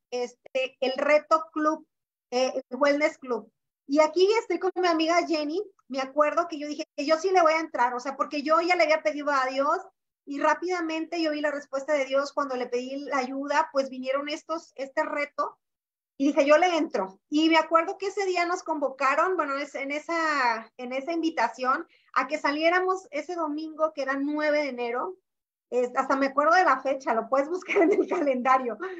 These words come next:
Y, y yo convoqué al equipo, y del equipo nada más llegó Jenny,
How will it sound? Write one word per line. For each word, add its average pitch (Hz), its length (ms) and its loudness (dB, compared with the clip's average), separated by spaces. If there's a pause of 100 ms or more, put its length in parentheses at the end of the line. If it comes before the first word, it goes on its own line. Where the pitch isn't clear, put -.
(680)
Y, 330 280 4
y - 20 6
yo 370 160 6
convoqué 381 340 2
al 330 100 6
equipo, 370 500 0 (260)
y 311 120 -6
del 285 300 8
equipo 349 400 0
nada 349 240 4
más 359 200 0
llegó 339 180 0
Jenny, 311 580 -4